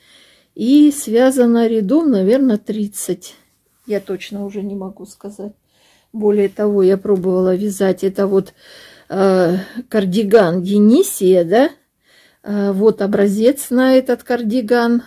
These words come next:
Я вязала его, тоже можно распустить и связать вот такой. А это тоже я вязала образец из этой пряжи. Но хочу сказать, косит немножко, да? Немного видно, что косит, но,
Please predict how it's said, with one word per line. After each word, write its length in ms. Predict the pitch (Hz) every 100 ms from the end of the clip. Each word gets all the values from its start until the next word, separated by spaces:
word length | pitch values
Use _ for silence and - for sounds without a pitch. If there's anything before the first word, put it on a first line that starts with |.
| -
Я 220 | 220 233
вязала 560 | 226 233 220 226 220 214
его, 300 | 220 220 208
тоже 340 | 202 208 208
можно 360 | 202 196 214 185
распустить 720 | 190 190 208 202 - 285 302
и 60 | 196
связать 560 | - 190 226 240 254
вот 240 | 240 202 -
такой. 540 | 220 _ - 175 233 _ _ _ _ _ _ _ 202
А 160 | 202
это 300 | 226 302 269
тоже 360 | 262 240 208 202
я 260 | 202 190
вязала 540 | 190 196 208 196 190 190
образец 640 | 185 202 190 220 311 -
из 160 | 214 220
этой 280 | 196 190 185
пряжи. 560 | 220 190 202 262 349 _ _ _ _ _ _ _ _ _ -
Но 260 | 233 320 359
хочу 280 | 254 -
сказать, 540 | 277 - 240 285 330 -
косит 440 | 349 - - 185
немножко, 600 | 214 208 185 185 - -
да? 200 | 226 302 427 - _ _ _ _ _ _ _ _ _ _
Немного 680 | 220 208 208 226 285 294 220
видно, 380 | 202 226 220 185
что 260 | - 196
косит, 600 | 208 196 202 - 330 370 -
но, 340 | 226 254 254